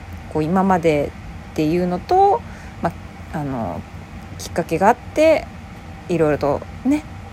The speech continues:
考えてやり方を変えようということになったっ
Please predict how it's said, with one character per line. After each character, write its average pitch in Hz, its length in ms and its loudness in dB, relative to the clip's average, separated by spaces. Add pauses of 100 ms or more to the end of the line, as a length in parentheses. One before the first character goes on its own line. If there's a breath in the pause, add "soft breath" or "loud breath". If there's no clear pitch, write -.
(460)
考 180 260 2
え 165 100 4
て 262 400 4
や 190 120 2
り 160 100 4
方 175 240 2
を 180 60 4
変 180 260 0
え - 20 8
よ 233 220 8 (360)
う - 20 -8
と 151 100 -2
い 131 240 -6
う - 40 -10 (600)
こ 170 80 -2
と - 220 0 (1120 loud breath)
に 165 120 -2
な 170 120 2
っ - 40 0 (180)
た 151 120 4
っ - 40 -4